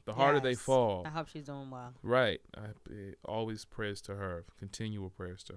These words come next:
Speaker 1: her. Outstanding supporting actor in a motion picture, Daniel Kaluuya, Judas and the Black Messiah. Supporting actor in a drama series, Method Man for Power Book two.
Speaker 2: Well deserved.
Speaker 1: Supporting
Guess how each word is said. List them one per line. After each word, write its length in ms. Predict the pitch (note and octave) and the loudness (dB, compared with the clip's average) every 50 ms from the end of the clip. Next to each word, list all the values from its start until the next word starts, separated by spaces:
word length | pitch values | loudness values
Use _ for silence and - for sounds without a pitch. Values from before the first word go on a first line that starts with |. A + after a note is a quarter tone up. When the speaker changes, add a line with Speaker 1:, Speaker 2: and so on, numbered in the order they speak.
| G#2+ A2 | -12 -12
Speaker 1:
her. 140 | F#2 F2 - - - - - - - | -12 -14 -14 -18 -20 -20 -10 -4 0
Outstanding 420 | B2 B2 A#2+ - C#3+ C#3 C3+ B2 | 0 0 0 0 0 0 0 -2
supporting 420 | - - - - B2+ A#2+ A#2+ - - | -4 -6 -4 -2 0 0 0 0 -2
actor 260 | A2 A#2 A2+ - A#2+ | -2 -2 -2 -4 -4
in 80 | G#2+ | -4
a 40 | G2+ | -2
motion 340 | G#2 A2 A2 - - A2+ G#2+ | -2 -2 -4 -4 -6 -8 -6
picture, 360 | - B2 A#2 - - - A#2 | -6 -6 -6 -6 -6 -8 -8
Daniel 320 | A2 A2+ A2 A2 G#2+ G#2+ G2+ | -4 -4 -2 -2 -2 -4 -6
Kaluuya, 640 | - - A2 G#2+ A2+ A2+ A2+ A2+ A2+ A2+ A#2 A2+ | -8 -8 -6 -4 -4 -4 -4 -4 -4 -6 -6 -8
Judas 320 | - - A#2 A2 A2 - | -8 -8 -8 -8 -6 -6
and 100 | - A2 G#2+ | -8 -8 -6
the 40 | G#2 | -6
Black 320 | A2+ A2+ G#2+ G#2 - - | -4 -4 -4 -4 -6 -8
Messiah. 520 | A2 G#2 - - G#2+ G#2 G#2 G#2+ G#2+ G#2+ - - - - - - | -12 -10 -6 -4 -2 -2 -2 -2 -4 -6 -10 -14 -20 -20 -10 -6
Supporting 400 | - B2 - B2+ A#2+ A2+ G#2+ - - | -6 -2 2 2 2 2 2 2 4
actor 360 | G#2+ B2 C3 C3+ - - A#2+ A2 | 4 6 4 4 0 -2 -2 -2
in 60 | G#2 | -2
a 40 | G2+ | -2
drama 400 | G2 G#2+ A2 A#2+ C3 C#3 B2+ G#2+ | -2 -2 0 2 2 2 0 -2
series, 540 | G2 - - G2+ G2 F#2+ G2 G2 G2 - - - - - _ - | -6 -4 -4 -2 -2 -2 -2 -4 -6 -10 -14 -18 -20 -16 _ -2
Method 400 | G2+ A#2+ C#3 C#3+ - C#3 A#2+ A#2 | 2 6 6 6 6 4 0 2
Man 300 | A#2+ A#2+ A#2+ A#2+ B2+ B2 | 2 0 0 0 -2 -2
for 100 | - G#2+ | -4 -6
Power 320 | - - C3+ B2+ B2 A#2+ A2+ | -4 0 2 4 4 4 2
Book 280 | A2 A#2 A#2+ A2+ - - | 2 0 -2 -2 -2 -4
two. 380 | - - C#3 C#3 C#3 C#3+ D3 E3 | 0 2 4 4 4 2 -2 -4
Speaker 2:
Well 220 | E3 D#3 D#3 D#3 | -4 -4 -2 -2
deserved. 560 | D3+ E3+ E3 D#3 D#3+ D3 C#3+ C#3 C#3 C#3 C#3 - | -2 -4 -4 -4 -4 -4 -4 -6 -8 -8 -4 0
Speaker 1:
Supporting 480 | - C#3 - - D3+ C#3 C3+ C#3 C3 | 0 0 4 6 6 6 6 6 2